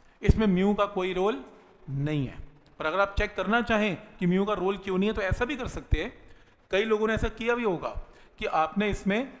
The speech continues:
मैक्सिमम स्टैटिक फ्रिक्शन की चेकिंग की होगी, इस बॉडी को मूव करवाने के लिए कितनी फोर्स रिक्वायर्ड है।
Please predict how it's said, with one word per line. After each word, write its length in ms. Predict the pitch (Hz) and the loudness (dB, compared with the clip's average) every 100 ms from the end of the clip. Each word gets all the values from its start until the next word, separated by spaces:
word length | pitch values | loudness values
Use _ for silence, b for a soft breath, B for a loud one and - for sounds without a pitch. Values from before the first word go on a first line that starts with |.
| - | -8
मैक्सिमम 680 | 151 156 175 190 - 226 240 | 0 2 2 0 -2 2 2
स्टैटिक 480 | 233 - 175 170 208 | 0 0 0 0 -6
फ्रिक्शन 400 | - 190 - 185 | -8 -10 -4 -4
की 120 | 196 | -4
चेकिंग 340 | 190 180 185 170 | -8 -4 -4 -4
की 100 | 175 | -4
होगी, 280 | 143 143 131 B B | -6 -8 -14 B B
इस 200 | 233 - | -4 -2
बॉडी 240 | 180 180 196 | 0 0 0
को 120 | 202 | 0
मूव 320 | 175 185 240 | 2 2 2
करवाने 420 | 226 190 180 185 | 0 -2 0 0
के 120 | 185 185 | -2 -6
लिए 100 | 202 | -8
कितनी 300 | - 185 214 | -6 -4 -2
फोर्स 280 | 214 208 196 | 0 0 0
रिक्वायर्ड 440 | 208 185 214 220 | -2 0 0 0
है। 220 | 151 - | -4 -6